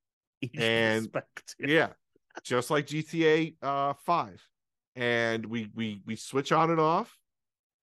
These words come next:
Speaker 2: Okay. And then they, they just start introducing a whole bunch of, like,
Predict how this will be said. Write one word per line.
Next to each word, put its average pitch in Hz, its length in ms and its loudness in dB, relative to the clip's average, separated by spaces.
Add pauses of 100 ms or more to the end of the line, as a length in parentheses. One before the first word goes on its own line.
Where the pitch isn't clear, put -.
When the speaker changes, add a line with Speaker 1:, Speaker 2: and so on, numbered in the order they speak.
Speaker 2:
Okay. 123 340 2
And 131 160 -4
then 131 80 -4
they, 135 160 0
they 139 160 0
just 160 140 -10
start 160 180 -4
introducing 151 520 -8
a 117 80 -2
whole 147 260 2
bunch 156 300 -2
of, 151 100 0
like, 123 340 -4